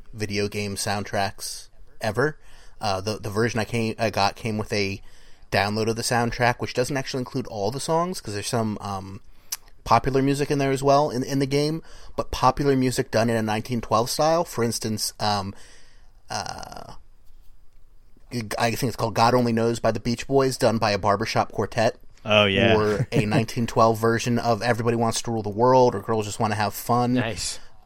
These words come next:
Speaker 1: Uh, or Fortunate Son by C C R. Look them up on YouTube if you can. I mean, if you're not worried about spoilers, I don't, I don't think off the top of my head any of them would spoil anything from where they are in the game. But just to hear some of the versions,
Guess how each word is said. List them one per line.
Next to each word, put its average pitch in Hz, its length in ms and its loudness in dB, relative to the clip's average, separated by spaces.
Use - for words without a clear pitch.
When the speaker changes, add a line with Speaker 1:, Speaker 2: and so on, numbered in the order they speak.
Speaker 1:
Uh, 107 340 2
or 113 140 2
Fortunate - 420 0
Son 120 380 0
by 101 180 4
C - 180 -4
C 110 220 -2
R. 120 420 4
Look 135 360 4
them 147 120 6
up 143 140 4
on 131 200 4
YouTube 135 340 0
if - 120 0
you 139 80 -10
can. 139 440 2
I 123 100 0
mean, 113 100 0
if 113 120 -4
you're 120 40 2
not 117 300 2
worried 120 240 4
about 120 180 4
spoilers, 123 440 4
I 127 80 4
don't, - 120 -4
I 127 40 0
don't 127 160 -4
think - 560 -6
off 151 140 0
the - 40 -8
top 170 60 -2
of 160 60 -2
my 165 80 -2
head 156 200 -2
any 147 160 -2
of 139 80 0
them 143 120 -4
would 139 100 -4
spoil 147 400 2
anything 143 340 -2
from 139 140 -4
where 135 140 2
they 139 100 2
are 135 80 2
in 139 60 0
the 139 80 0
game. 139 300 -2
But 123 260 6
just - 240 -2
to 131 60 -2
hear 127 260 0
some 143 260 -2
of 127 60 -2
the 120 80 2
versions, 113 520 -2